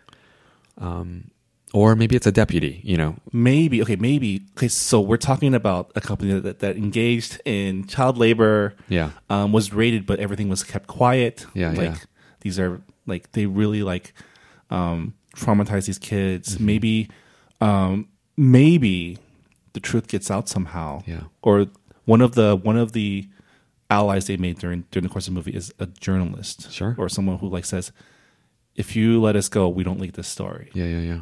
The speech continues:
Speaker 2: And then
Speaker 1: Yeah.
Speaker 2: he has no choice but to let them go.
Speaker 1: Yeah.
Speaker 2: Begrudgingly.
Speaker 1: Yeah.
Speaker 2: Right?
Speaker 1: Yeah, yeah.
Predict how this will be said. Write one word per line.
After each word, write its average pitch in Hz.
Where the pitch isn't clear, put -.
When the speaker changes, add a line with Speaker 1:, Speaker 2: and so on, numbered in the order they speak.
Speaker 2:
And 92
then 87
Speaker 1:
Yeah. -
Speaker 2:
he 110
has 85
no 90
choice 92
but -
to 87
let 82
them 87
go. 82
Speaker 1:
Yeah. 95
Speaker 2:
Begrudgingly. 95
Speaker 1:
Yeah. 95
Speaker 2:
Right? 95
Speaker 1:
Yeah, 92
yeah. 95